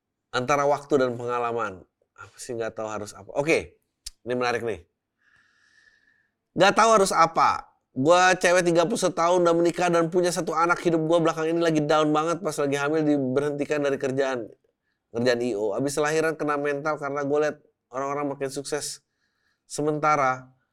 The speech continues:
gua jadi ibu rumah tangga doang tahun ini, ditambah deng-, lagi dengan kejutan yang paling gila. Nyokap gua ternyata punya utang gede banget. Keluarga gua lagi hancur, Bang. Bokap wira swasta, usahanya udah bangkrut.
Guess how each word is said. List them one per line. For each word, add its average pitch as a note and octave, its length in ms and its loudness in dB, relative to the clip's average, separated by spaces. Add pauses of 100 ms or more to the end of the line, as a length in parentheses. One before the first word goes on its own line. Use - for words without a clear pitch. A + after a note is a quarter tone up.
(400)
gua C#3 240 4
jadi D3 160 4
ibu C#3+ 240 2
rumah C3+ 160 0
tangga C#3 320 -2
doang D3 240 2
tahun C#3 320 -2
ini, D3+ 160 0
ditambah C#3 320 -2
deng-, C#3+ 240 0
lagi D3 160 0
dengan D3 240 0
kejutan C#3 320 -2
yang C3 80 -4
paling C3+ 220 -2
gila. D3 160 0
Nyokap C3 320 -2
gua D3+ 160 0
ternyata C3+ 300 -2 (100)
punya D3+ 240 -4
utang D3+ 320 -2
gede B2+ 160 2
banget. C3+ 320 -4 (200)
Keluarga C#3+ 320 2
gua D3 220 2
lagi C#3 160 0
hancur, C#3 260 -2
Bang. D3 240 -2
Bokap C#3 240 -4
wira C#3 240 -2
swasta, C3+ 400 -4
usahanya C3+ 380 -4
udah B2+ 100 0
bangkrut. C3+ 540 -4